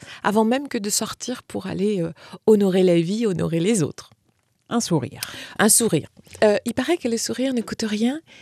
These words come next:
Speaker 1: et qu'il produit beaucoup d'effets, euh, disait le petit proverbe.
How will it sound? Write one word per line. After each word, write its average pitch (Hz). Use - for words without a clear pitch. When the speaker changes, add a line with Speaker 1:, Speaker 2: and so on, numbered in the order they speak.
Speaker 1:
et 196
qu'il 196
produit 208
beaucoup 190
d'effets, 220
euh, 214
disait 196
le 208
petit 220
proverbe. 214